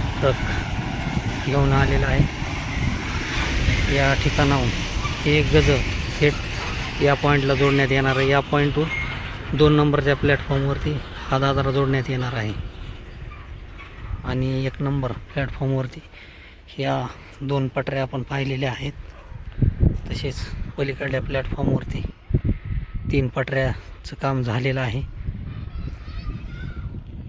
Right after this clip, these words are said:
हे एक नंबरच्या दादऱ्याचा स्टँड पाहत आहात. असा स्टँड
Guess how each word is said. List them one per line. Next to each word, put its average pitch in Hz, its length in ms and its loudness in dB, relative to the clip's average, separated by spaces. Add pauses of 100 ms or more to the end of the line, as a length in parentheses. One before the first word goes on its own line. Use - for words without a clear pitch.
(1080)
हे 135 560 -4 (1000)
एक 131 200 -6
नंबरच्या 131 480 -2 (480)
दादऱ्याचा 135 560 -4 (880)
स्टँड 127 380 -4
पाहत 135 320 -6
आहात. 131 160 -8 (1200)
असा 127 240 -4
स्टँड - 380 -2